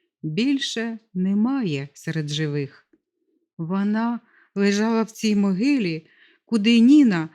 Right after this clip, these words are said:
намагалася вмовити Гліба підкинути землі. Наталі не було й сорока років.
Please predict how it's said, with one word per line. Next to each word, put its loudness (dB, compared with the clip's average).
намагалася 0
вмовити 0
Гліба 0
підкинути 0
землі. -2
Наталі -2
не -2
було -2
й -4
сорока -6
років. -10